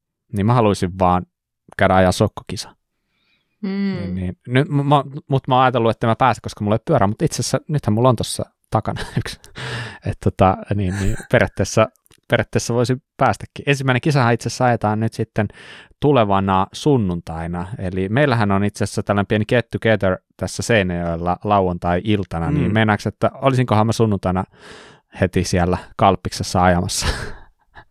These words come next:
Speaker 2: No sä oot kyllä jotenkin ollut niin urheilijana aina meidän get togethereissä, että kyllä sä varmaan olisit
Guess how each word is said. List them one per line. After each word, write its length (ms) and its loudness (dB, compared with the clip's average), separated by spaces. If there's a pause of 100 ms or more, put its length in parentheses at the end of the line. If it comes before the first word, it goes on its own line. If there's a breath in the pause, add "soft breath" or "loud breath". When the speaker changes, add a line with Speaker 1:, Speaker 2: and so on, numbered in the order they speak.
(1700 loud breath)
Speaker 2:
No 60 0
sä 240 4
oot 160 -4
kyllä 240 -4
jotenkin 520 -2
ollut 180 -6
niin 160 0
urheilijana 640 0
aina 160 -4
meidän 260 -8
get 200 -10
togethereissä, 640 -6
että 80 -20
kyllä 160 -10
sä 140 0
varmaan 300 -6
olisit 140 -8